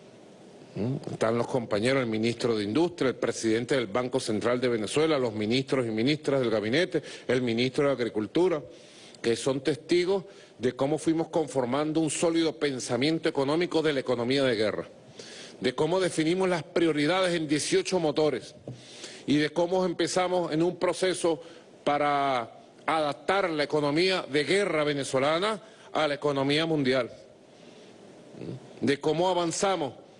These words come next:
en todo el proceso de dolarización del comercio para establecer una moneda fuerte sin renunciar a la nuestra que nos permitiera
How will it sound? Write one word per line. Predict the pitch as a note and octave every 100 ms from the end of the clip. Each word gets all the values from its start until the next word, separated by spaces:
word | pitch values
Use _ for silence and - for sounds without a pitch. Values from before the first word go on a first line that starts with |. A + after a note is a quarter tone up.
| - -
en | - D3
todo | - E3
el | F#3
proceso | - E3+ F#3 F#3 G3+
de | F3 F3+
dolarización | D#3 E3 D#3+ D#3 - D3+ - F#3+ E3
del | D3 D3
comercio | D3+ E3 F#3 D#3+ C3+ G#2+ - - - - - - - - - - - -
para | E3 E3
establecer | D3+ - D3+ D3+ D3 F#3+ F#3+
una | F#3+ F#3+
moneda | F3 F3 F#3+
fuerte | - G3+ G3+ E3+ B2+ - - - -
sin | - - - F#3+ F#3+ E3 B2 - - -
renunciar | A3 F#3 E3 - F3+ F#3+
a | G3
la |
nuestra | F#3+ G3+ G3 G#3 A3+ F#3+ - - -
que | -
nos | D#3 D3+
permitiera | D#3+ D3+ D3+ D#3 E3 F#3 F#3+ F3